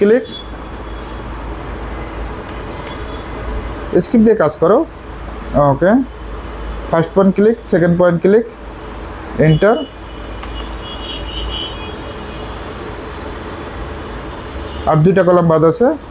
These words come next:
ফার্স্ট পয়েন্ট ক্লিক, সেকেন্ড পয়েন্ট ক্লিক, এন্টার দাও।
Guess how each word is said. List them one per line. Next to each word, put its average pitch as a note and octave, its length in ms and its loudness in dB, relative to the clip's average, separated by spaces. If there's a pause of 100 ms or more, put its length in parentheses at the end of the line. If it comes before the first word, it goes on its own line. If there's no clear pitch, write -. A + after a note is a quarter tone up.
(720)
ফার্স্ট E3 300 2
পয়েন্ট F#3 240 6
ক্লিক, A3 220 6 (960)
সেকেন্ড F3 280 6
পয়েন্ট F3 220 6
ক্লিক, G#3 240 4
এন্টার A3 300 6
দাও। A2 120 6